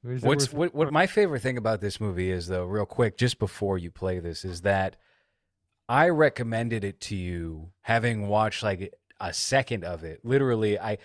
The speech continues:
Speaker 2: I watched the, the Peacock trailer, which is just a clip from the movie. And I was like, "Hey,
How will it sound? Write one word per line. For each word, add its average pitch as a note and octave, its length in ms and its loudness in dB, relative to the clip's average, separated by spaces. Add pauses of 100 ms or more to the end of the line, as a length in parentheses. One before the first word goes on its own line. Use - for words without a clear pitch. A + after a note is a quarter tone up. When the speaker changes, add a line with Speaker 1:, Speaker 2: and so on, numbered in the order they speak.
(260)
Speaker 2:
I A2 120 2
watched C3+ 360 2
the, B2+ 120 -2
the G#2 180 -2
Peacock - 520 -4
trailer, B2+ 460 -2
which F#2+ 220 -4
is F#2+ 100 -6
just - 200 -8
a F2 40 -10
clip - 540 -4 (400)
from B2 300 2
the A2+ 80 -2
movie. G#2+ 320 0
And F#2 80 -2
I G2 40 -4
was G2 100 -6
like, F#2 140 -4
"Hey, A2 320 0